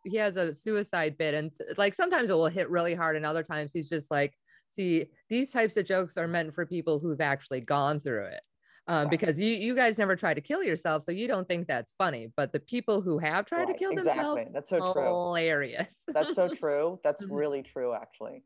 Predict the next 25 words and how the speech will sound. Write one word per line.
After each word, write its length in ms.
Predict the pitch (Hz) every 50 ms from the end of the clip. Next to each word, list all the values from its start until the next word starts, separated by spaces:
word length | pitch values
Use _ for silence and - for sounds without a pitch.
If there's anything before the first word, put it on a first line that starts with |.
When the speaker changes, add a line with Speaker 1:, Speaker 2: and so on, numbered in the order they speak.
| _ -
Speaker 1:
Mm-hmm. 380 | 190 180 190 180 156 143 135 123
Speaker 2:
Yeah. 140 | 123 120 117 - _ _ _ _ _ _ _ _ -
Speaker 1:
Yeah. 200 | 175 147 117 117
So, 280 | - - 170 147 156 151
and, 520 | 131 160 165 165 160 156 156 151 143 139 -
uh, 460 | - 151 143 139 139 139 135 131 131 131 - _ - 147 165 - _ _ _ _
Sherrod, 520 | - - - 185 185 170 156 151 156 151 143 -
uh, 180 | 151 143 139 139
Sherrod 340 | 139 - 165 160 143 135 139 -
Smalls, 280 | 151 139 120 113 113
he 100 | - 156
has 160 | 147 139 139 143
the 80 | 143
other 120 | 139 139 139
one. 140 | 127 120 139
He's 160 | 165 156 -
like, 180 | 170 160 156
"You 60 | 175 165
gotta 340 | 165 185 180 185 185 180
know 300 | 170 165 175 180 196 220
stuff 280 | 240 - - 233 160 151 - _ _ _ -
or 100 | 151 139
been 240 | 131 - 175 214 226
through 220 | - 151 151 143
stuff 260 | 139 - - 139 147